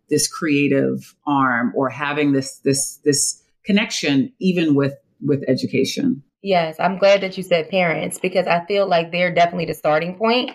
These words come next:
Speaker 2: Um, and the, my urge to combine them, of course, is for the children, but it's more so for the parents, because parents need to understand that the way to keep our children off the streets is to have them engaged in things that they enjoy doing.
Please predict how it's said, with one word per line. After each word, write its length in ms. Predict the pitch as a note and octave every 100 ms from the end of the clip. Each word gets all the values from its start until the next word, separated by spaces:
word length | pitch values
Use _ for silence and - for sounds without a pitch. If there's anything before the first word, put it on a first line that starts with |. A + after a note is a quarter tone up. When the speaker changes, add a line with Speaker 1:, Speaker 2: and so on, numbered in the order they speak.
| E3
Speaker 2:
Um, 200 | F#3+ F#3
and 180 | G3+ G3+
the, 100 | G3
my 460 | F#3+ G3 A3+ A#3 A3+ -
urge 500 | G3+ G#3 G3+ G3+ -
to 200 | - G3+
combine 500 | - F3+ D3+ D#3+ F3
them, 240 | D#3+ D#3 D3 _
of 120 | C4 -
course, 220 | C4+ B3
is 120 | G#3+
for 100 | G3+
the 120 | F3+
children, 340 | E3+ A3 G#3+ F#3
but 100 | E3+
it's 140 | E3+
more 240 | F3 G#3
so 180 | A3+ F3
for 120 | D#3+
the 80 | C#3+
parents, 560 | C3+ D3+ C3+ B2+ - -
because 300 | F#3 G3+ F#3 -
parents 320 | A3 A3 G#3
need 120 | F#3+
to 240 | - F3+ F3+
understand 800 | E3+ D3 - E3+ F3+ D#3+ D3+ D3 _ G3+
that 220 | F#3+ - -
the 120 | F3+
way 200 | E3+ F3+ A3
to 80 | A3
keep 300 | - A3+ F#3
our 120 | E3+
children 520 | - G3+ G3 G3 F#3+ -
off 260 | F3+ G3 -
the 80 |
streets 560 | D#3+ - G#3+ C4 - -
is 140 | D#3+ D3
to 100 | D#3 -
have 140 | F3 F3
them 120 | E3
engaged 520 | D3 D3 D#3 E3+ -
in 140 | F#3+ C#3+
things 260 | D#3 D#3+
that 100 | E3 D#3+
they 120 | D3+
enjoy 300 | D3+ C#3+ C3+
doing. 420 | C#3 C#3+ C#3+ C#3